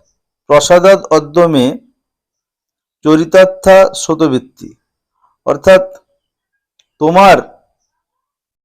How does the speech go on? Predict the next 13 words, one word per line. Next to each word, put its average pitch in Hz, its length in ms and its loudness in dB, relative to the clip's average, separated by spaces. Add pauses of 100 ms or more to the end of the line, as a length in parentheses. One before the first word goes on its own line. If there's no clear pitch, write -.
(420)
কারণে 151 420 2 (640)
বা 147 200 2 (320)
তোমার 170 340 0
প্রাসাদে, 147 500 0 (360)
তোমার 156 200 0
প্রসাদে 139 480 -2 (380)
বা 147 100 2
অনুগ্রহে 160 520 -2 (880)
আজ 147 320 0 (680)
আমার 156 360 0 (1900)
শ্রবণেন্দ্রিয় 196 680 0
সার্থক 156 420 0
হয়েছে। 123 360 -4